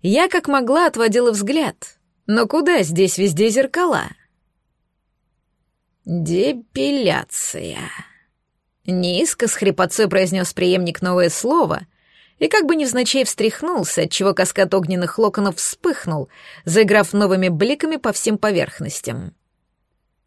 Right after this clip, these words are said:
А теперь ещё и это. Невольно начинаю чувствовать себя неотразимым. Я только губу закусила. Но вот за что мне это, а? Увы, заразу чешуйчатую моя месть делала ещё мужественнее.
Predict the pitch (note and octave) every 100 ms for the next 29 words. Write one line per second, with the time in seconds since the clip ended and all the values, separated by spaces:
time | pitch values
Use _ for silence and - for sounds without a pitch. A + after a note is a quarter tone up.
0 | _ _ - - - F3 E3+ D#3+ - F3+
1 | - - _ C#4+ C4+ - - - - _
2 | _ _ _ _ _ A#3 A#3+ F#3 F3+ F#3+
3 | D4+ E4 - G3+ F#3 F3 - E3 - F3+
4 | E3+ - F3+ F3 E3+ E3 D3+ _ _ _
5 | - G3+ C4 D#4+ F4 F4 G#3 D3+ C#3 A#2+
6 | - _ _ _ _ _ _ _ _ _
7 | _ _ _ _ D4+ G4 F#4+ E4+ D#4+ C4
8 | C#4+ E4+ G#3 F#3+ E3+ - D3+ C#3+ - _
9 | _ _ _ - - E4 D#4+ D#4+ - E4+
10 | A#3+ F#3 E3 F3+ F#3+ A3 - _ _ _
11 | _ _ _ C4+ D4 A#3 F#3 C3 _ F3
12 | E3+ A#3+ F4 D4 - C4+ - F4+ - -
13 | D#3+ F3 G3+ G#3+ D4 B3 - E3 G#3 A3
14 | A3 A3+ - C#4 D4+ F4 F#3 - - D#3+
15 | D3 B2